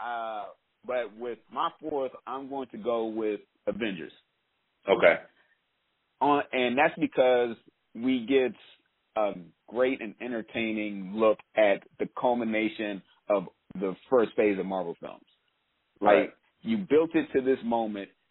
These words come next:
Speaker 1: and I know you may not agree, but you built into this moment, you got to this moment, and you still knocked it out the park.
Speaker 2: Right.
Speaker 1: And then to think that you did this with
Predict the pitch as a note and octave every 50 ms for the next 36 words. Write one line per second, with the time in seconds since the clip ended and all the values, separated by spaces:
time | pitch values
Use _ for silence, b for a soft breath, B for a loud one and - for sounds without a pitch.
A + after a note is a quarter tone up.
0 | _ _ - G#2+ G#2+ G#2+ G#2 G2+ G2+ G2 F#2+ F#2 F#2 F#2 F2+ _ _ _ _ _
1 | _ _ _ _ _ _ _ _ _ - A2+ A#2+ B2 B2 B2+ C3 C3+ C#3 C3 B2+
2 | B2+ A#2+ G#2+ G2+ F#2 C#3 C#3 A#2+ G#2 F2 F#2 G#2 G#2 G2 - A#2+ A#2 A2 D3 F#3
3 | E3+ E3 E3 - F#3 E3 D#3 - C#3+ C3 B2+ B2 A#2+ A#2 - _ _ _ - G#2+
4 | F#2+ D3 C#3+ C#3+ C#3 - D#3 C3 A2+ A2 - A#2 A2+ A2+ A2 A2 G#2+ G2+ - _
5 | _ _ _ _ A#2 A2+ A2+ A2 A2 G#2+ G#2 G2+ G2+ G2 - _ _ _ - A#2
6 | G#2+ - _ D3+ C#3 B2+ A#2 A2+ - - - G2+ G#2+ A#2 B2 A#2+ - - A#2 G#2
7 | G#2+ G2 F#2 - F#2+ - A2 F2 C2+ - _ _ _ _ _ _ _ _ _ _
8 | _ _ _ _ - G#3 - E3 D3+ A#2 D3 D#3+ E3 D#3+ D#3+ C#3+ - _ - -
9 | C#3 - - - E3+ E3+ D#3+ C3 A#2 B2 C3 B2+ A#2+ A2+ - - _ _ _ G#2+
10 | B2 C3+ A#2+ G#2 G2 D3 D3+ C3 - - C#3 C3+ B2 - - A#2+ A#2+ A#2+ A#2 A2+